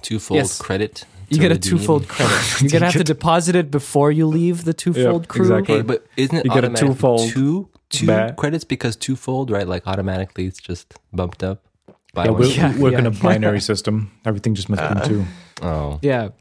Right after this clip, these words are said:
Speaker 2: And, uh, oh, Laurence
Speaker 1: Binary.
Speaker 2: Olivier is in the movie, by the way. He's a very good actor. He played Zeus.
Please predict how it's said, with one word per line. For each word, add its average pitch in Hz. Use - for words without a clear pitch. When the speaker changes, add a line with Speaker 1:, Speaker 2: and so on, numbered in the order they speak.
Speaker 2:
And, 127
uh, 117
oh, 165
Laurence 185
Speaker 1:
Binary. 175
Speaker 2:
Olivier 165
is 127
in 127
the 113
movie, 110
by 107
the 107
way. 107
He's 127
a 117
very 120
good 101
actor. 95
He 131
played 120
Zeus. 98